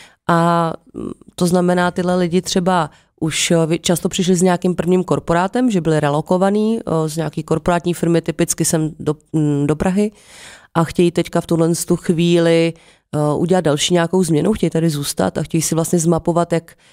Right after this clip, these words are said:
jaký je ten trh práce u nás, jaký jsou třeba specifika, mm, co se teď na tom trhu práce děje a tak dále, jakou mají šanci. A nebo t-, obráceně, jsou to třeba Češi, kteří byli expati v zahraničí, žili tam, pracovali tam třeba nějakou delší dobu,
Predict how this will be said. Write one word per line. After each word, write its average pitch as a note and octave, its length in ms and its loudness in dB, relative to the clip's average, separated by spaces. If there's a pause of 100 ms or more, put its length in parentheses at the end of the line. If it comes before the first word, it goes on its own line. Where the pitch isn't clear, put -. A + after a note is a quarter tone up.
(140)
jaký F3+ 260 0
je D#3+ 80 4
ten D#3 160 0
trh D#3 180 -4
práce C#3+ 420 -4
u E3+ 140 2
nás, C#3+ 400 -2 (280)
jaký D#3 220 0
jsou E3 140 0
třeba D3+ 280 0
specifika, D#3 1040 -2
mm, D3+ 340 -2
co E3+ 120 -2
se - 120 -4
teď D3+ 140 -2
na D3+ 100 0
tom D#3 160 0
trhu D#3 200 0
práce C#3+ 420 -2
děje F3 400 2
a - 100 -6
tak C3+ 180 -6
dále, E3 260 2
jakou E3 200 0
mají C#3 200 -2
šanci. D#3+ 420 0 (840)
A E3 340 2
nebo F3 220 0
t-, - 200 -10
obráceně, F3 640 0
jsou F#3+ 140 -2
to F#3 120 0
třeba D#3 300 0
Češi, F#3 600 0
kteří E3 340 -2
byli D#3+ 200 -2
expati - 420 -4
v D#3+ 60 -4
zahraničí, D#3 680 2
žili D#3 220 2
tam, D#3 180 0
pracovali D#3+ 440 -2
tam D#3 180 -2
třeba D#3+ 240 -4
nějakou E3 320 0
delší F3 340 0
dobu, D#3+ 340 2